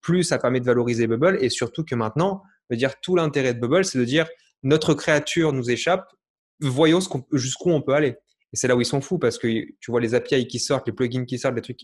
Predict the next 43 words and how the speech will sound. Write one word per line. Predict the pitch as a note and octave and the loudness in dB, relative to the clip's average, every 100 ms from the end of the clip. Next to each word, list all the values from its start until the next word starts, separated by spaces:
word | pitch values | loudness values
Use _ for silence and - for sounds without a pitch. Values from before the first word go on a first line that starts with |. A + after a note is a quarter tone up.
| - - - D2+ - A2 | -18 -12 -10 -8 -8 -4
faits | D3+ D3+ | -2 2
par | C3 | 2
la | B2 | 2
communauté. | B2 A#2+ A#2 G3 G3+ - - B2 | 2 0 2 0 -2 -14 -10 -4
Et | |
c'est | A#2+ D3 | 2 4
là | C#3+ | 6
aussi | B2+ E3+ | 4 2
où | C3+ A#2 - | 0 -2 -4
ils | A#2+ | -4
ont | A#2+ | 0
compris | B2 B2+ | 0 -2
très | - B2+ | -2 0
tôt, | E3+ F3+ F3 - _ _ | 2 0 -2 -16 _ _
c'est | - B2 | -2 2
que | B2 A#2+ A#2 - | 4 2 2 2
il | B2 | 4
est | |
hors | C3+ | 4
de | C#3 | 2
question | C3 B2+ D3+ | 0 -2 -2
que | C3+ | 0
le | |
no-code | A#2+ A#2+ C#3 C3+ | 0 2 0 0
s'oppose | A#2+ A#2+ A2+ | -2 -2 -2
au | A2 | 0
code, | E3+ E3+ | 2 2
parce | A#2+ A2 | 0 -2
que | - C#3 | 0 2
dans | B2 | 2
Bubble, | A2+ A2+ D3 | 2 4 4
tu | D#3+ | 2
peux | - | -2
rajouter | A2+ G#2+ A#2 | -4 -4 -4
du | B2 | -2
code. | C#3+ B2 G#2+ _ _ - | -2 -2 -6 _ _ -4
Et | |
ça | A#2+ | 0
aussi, | C#3+ E3+ | 0 0
c'est | C3+ - | -4 -4
très, | - B2+ | -6 -6
très | - C#3 | -4 -4
fort. | D#3 C3+ | 0 -2